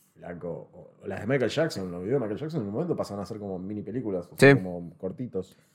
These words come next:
Speaker 2: Este, yo, de-, medio como que des-, desde Thriller en adelante el chabón no hacía como, eh, mini cortos conceptuales dependiendo
Speaker 1: Sí.
Speaker 2: de los discos que sacaba. Como que
Speaker 1: Sí, re,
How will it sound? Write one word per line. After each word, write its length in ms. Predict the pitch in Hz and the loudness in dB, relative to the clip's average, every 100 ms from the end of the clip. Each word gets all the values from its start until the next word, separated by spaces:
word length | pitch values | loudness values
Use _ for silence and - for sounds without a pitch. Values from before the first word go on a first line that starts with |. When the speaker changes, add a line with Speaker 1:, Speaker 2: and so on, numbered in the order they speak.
| - | 6
Speaker 2:
Este, 680 | 98 98 - 104 101 92 92 | 6 8 8 10 12 10 6
yo, 100 | - | 0
de-, 200 | - 113 - - _ _ _ - | 2 2 0 -14 _ _ _ -2
medio 200 | 131 151 | 4 6
como 160 | 123 | 6
que 60 | 104 | 6
des-, 220 | 98 95 | 6 6
desde 260 | 95 98 98 | 6 6 6
Thriller 360 | - 147 151 | 8 10 12
en 60 | 113 | 12
adelante 360 | 101 113 151 151 | 12 10 10 10
el 100 | 120 | 8
chabón 560 | 104 104 123 143 127 | 8 10 10 10 6
no 460 | 117 120 120 113 110 | 8 10 10 10 10
hacía 220 | 101 131 | 10 8
como, 600 | 120 113 110 101 98 90 - | 8 8 8 8 8 4 2
eh, 200 | 98 98 - - - - - _ - | 6 6 2 -10 -20 -20 -20 _ 0
mini 260 | 95 104 | 6 6
cortos 300 | - 139 131 | 10 10 10
conceptuales 640 | 120 104 101 80 131 143 123 | 6 6 4 10 12 12 10
dependiendo 380 | 95 104 117 | 8 8 12
Speaker 1:
Sí. 20 | 117 | 12
Speaker 2:
de 60 | |
los 60 | 107 | 12
discos 180 | 110 113 | 10 8
que 60 | |
sacaba. 460 | 95 101 98 82 - _ _ _ _ _ _ _ - - | 8 12 12 10 4 _ _ _ _ _ _ _ -20 2
Como 300 | 95 95 98 | 6 6 6
que 520 | 92 82 71 - - | 4 4 2 0 0
Speaker 1:
Sí, 160 | 139 131 | 2 4
re, 240 | 135 | 4